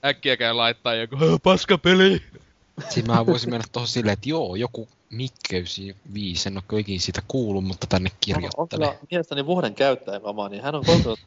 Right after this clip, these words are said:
Speaker 3: sellaista, että
Speaker 2: Homot.
Speaker 3: <laughs> Homot imee. Ja hirveä keskustelu siitä aikaisemmin. Niin, se on ihan totta, että
Speaker 1: Mutta mitä ne imee?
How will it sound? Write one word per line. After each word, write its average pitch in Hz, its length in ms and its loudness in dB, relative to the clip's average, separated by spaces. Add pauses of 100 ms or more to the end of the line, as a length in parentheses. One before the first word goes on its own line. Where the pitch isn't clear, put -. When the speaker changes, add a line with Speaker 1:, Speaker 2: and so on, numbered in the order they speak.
(120)
Speaker 3:
sellaista, 123 500 -2
että 107 420 -8 (960)
Speaker 2:
Homot. 117 480 -6 (1080)
Speaker 3:
<laughs> - 800 -8
Homot 131 340 0
imee. 107 420 -6 (1500)
Ja 123 100 0
hirveä 147 340 4
keskustelu 123 480 -2
siitä 110 180 -2
aikaisemmin. 107 480 -4
Niin, 110 520 -4 (400)
se - 100 -2
on 165 200 2
ihan 170 160 0
totta, 196 460 0
että - 320 -10 (1160)
Speaker 1:
Mutta 135 240 -12
mitä 175 420 -6
ne 107 140 -8
imee? 104 460 -14